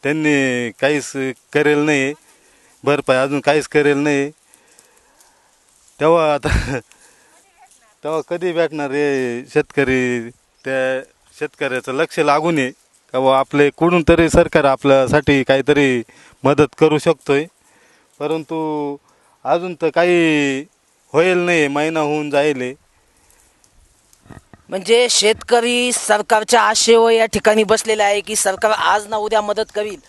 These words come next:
Speaker 2: आणि त्यानंतर आपली दिवाळी गोड होईल, अशी अपेक्षा या शेतकऱ्यांना लागून राहिलेली आहे. या शेतकऱ्यांचे सोयाबीन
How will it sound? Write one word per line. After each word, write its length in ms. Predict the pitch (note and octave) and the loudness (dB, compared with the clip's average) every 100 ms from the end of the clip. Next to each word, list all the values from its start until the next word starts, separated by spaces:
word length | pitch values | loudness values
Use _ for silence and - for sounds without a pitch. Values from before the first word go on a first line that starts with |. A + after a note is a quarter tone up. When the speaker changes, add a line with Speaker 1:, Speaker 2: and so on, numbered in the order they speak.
| _ _ - | _ _ -18
Speaker 2:
आणि 200 | D#3 G#3 G#3+ - | -14 -14 -16 -4
त्यानंतर 460 | G#3 A3 G#3+ A3+ | -4 -4 -6 -6
आपली 280 | G#3+ F#3+ A3 | -4 -6 -8
दिवाळी 380 | F#3+ G#3+ A3 A3+ | -6 0 0 0
गोड 320 | D3+ G3+ A3+ | 0 2 2
होईल, 300 | G3+ G#3+ E3+ - _ _ | 2 0 -2 -12 _ _
अशी 340 | - F#3+ - B3 | -10 -10 -8 -10
अपेक्षा 600 | - - B3+ - B3 A#3 | -10 -6 -6 -2 -2 0
या 180 | A3+ A#3 | 0 -2
शेतकऱ्यांना 600 | A3+ - G#3+ G#3+ A3 G#3+ | -2 -4 -2 -2 0 2
लागून 340 | G3+ G3 A3 | 2 2 2
राहिलेली 360 | A3+ G#3+ A3+ A3 | 2 0 0 2
आहे. 280 | G3+ E3+ C3 _ _ _ _ | 2 -2 -8 _ _ _ _
या 320 | F3 G#3 A#3 A#3+ | -2 2 2 0
शेतकऱ्यांचे 1120 | - G#3 - A3+ A#3 A#3 A#3 - A#3 B3 B3 _ _ _ _ _ - - | -6 -8 -4 0 2 0 -6 -2 2 2 -2 _ _ _ _ _ -20 -8
सोयाबीन 480 | A#3 C4+ D4 C4+ E3+ | 0 2 2 -2 -8